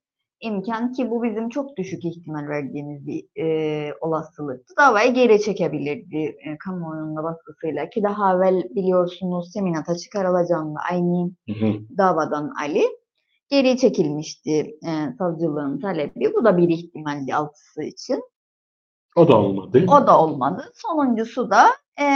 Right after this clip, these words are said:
Speaker 1: aslında işte bizim P I duruşması dediğimiz, ilk soruşturma,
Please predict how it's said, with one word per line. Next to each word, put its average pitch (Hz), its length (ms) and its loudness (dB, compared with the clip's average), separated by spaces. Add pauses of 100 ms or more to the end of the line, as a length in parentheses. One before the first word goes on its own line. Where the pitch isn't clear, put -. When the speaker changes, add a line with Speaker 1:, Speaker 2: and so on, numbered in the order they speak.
(120)
Speaker 1:
aslında 226 420 -4
işte 302 280 -4
bizim 254 280 -2
P 254 240 4
I 214 80 0
duruşması 160 600 -6
dediğimiz, 160 540 -4
ilk 254 140 -4
soruşturma, 156 960 -6